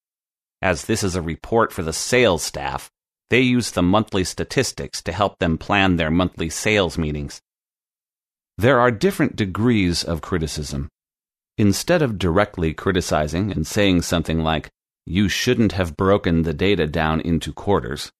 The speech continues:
he gently suggests a better course of action. He uses the phrase, "I think it would have been better to." So instead of a negative criticism,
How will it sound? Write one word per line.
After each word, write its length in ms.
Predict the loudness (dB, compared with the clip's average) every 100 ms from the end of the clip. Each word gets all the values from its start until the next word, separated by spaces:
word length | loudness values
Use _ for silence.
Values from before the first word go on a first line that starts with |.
| _ _ _ _ _
he 80 | -4
gently 480 | 0 2 2 2 -2
suggests 680 | -2 -6 0 0 0 -6 -4
a 100 | -4
better 380 | 0 0 2 -2
course 320 | 0 -2 0
of 100 | -2
action. 480 | -2 -2 -6 -10 -14 _ _ _ _ _ _ _ _ _
He 80 | -4
uses 460 | 2 2 2 -4 -4
the 100 | -6
phrase, 500 | -2 0 -2 -6 -12 _ _ _ _ _
"I 140 | 0 0
think 320 | 2 0 2
it 160 | 0
would 160 | 0 2
have 160 | 0 0
been 160 | 0
better 320 | 0 0 -2
to." 320 | -2 -4 -6 -8 _ _ _ _ _ _ _ _ _ _ _ _
So 280 | 0 2 4
instead 420 | 2 2 2 2
of 80 | 2
a 80 | 2
negative 480 | 2 2 0 -2
criticism, 720 | -2 -6 -6 -8 -8 -4 -6